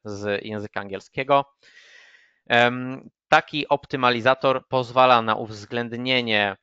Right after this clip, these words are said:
e, kryteriów zdefiniowanych w odpowiednich profilach czy też ograniczeniach i wykorzystać je do optymalizowania tras czy też kosztów, em, do odpowiedniego zlecenia transportowego.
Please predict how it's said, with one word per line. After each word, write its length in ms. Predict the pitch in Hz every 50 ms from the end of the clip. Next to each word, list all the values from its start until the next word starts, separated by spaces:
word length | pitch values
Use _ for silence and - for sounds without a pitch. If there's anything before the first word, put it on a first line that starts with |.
| _ _ _ _ _ _ _ _ _ _ - - -
e, 200 | 107 104 104 107
kryteriów 680 | - - - 117 123 - - 139 139 127 123 110 104 107
zdefiniowanych 800 | 101 104 107 - - 113 107 104 101 104 104 104 104 - - 107
w 120 | 98 - 107 104
odpowiednich 480 | - - _ - 107 104 107 110 104 -
profilach 540 | - - 107 - 135 139 135 107 92 -
czy 120 | - - -
też 220 | - 107 - -
ograniczeniach 840 | 113 107 - - 110 104 104 - - 98 98 101 113 131 175 - - - -
i 140 | 165 185 156
wykorzystać 800 | 120 131 - _ - 139 117 135 135 - - 127 127 - - -
je 200 | 120 120 120 120
do 360 | 117 117 110 110 110 110 - _ -
optymalizowania 1000 | 135 - _ _ 131 127 123 120 120 120 110 113 107 110 110 107 107 101 98 - _ _
tras 460 | - 110 113 123 139 156 - - -
czy 120 | - 113 -
też 220 | - 107 - -
kosztów, 640 | - - 127 131 131 - - - 131 127 - _ _ _ _ _ _ _ _ _ _ _ _
em, 500 | - 117 117 117 117 117 113 113 110 110
do 240 | 127 131 139 135 -
odpowiedniego 1040 | 123 123 - - - - 117 107 107 104 101 104 110 107 104 113 107 107 107 107 107
zlecenia 840 | 95 101 107 110 120 127 127 _ - 117 110 110 110 110 107 - - _ _
transportowego. 1040 | - 120 117 123 120 - - 123 120 - - 123 117 117 117 113 104 104 95 -